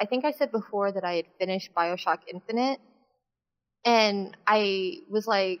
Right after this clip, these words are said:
"Okay, I just wanna play it again, brush myself up on the story." And I got towards the end,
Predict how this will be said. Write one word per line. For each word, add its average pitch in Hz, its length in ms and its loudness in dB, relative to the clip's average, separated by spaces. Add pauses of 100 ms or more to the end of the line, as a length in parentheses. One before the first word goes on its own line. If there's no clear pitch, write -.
(140)
"Okay, 233 360 2
I 220 80 0
just 220 160 -2
wanna 214 160 -2
play 196 260 -2
it 196 80 -4
again, 180 340 -2
brush 180 260 -4
myself 175 340 -4
up 180 140 -4
on 175 100 -8
the 185 60 -12
story." 233 540 -2 (300)
And 208 80 0
I 202 80 0
got 208 160 -2
towards 196 280 -2
the 202 200 -4
end, 226 420 -2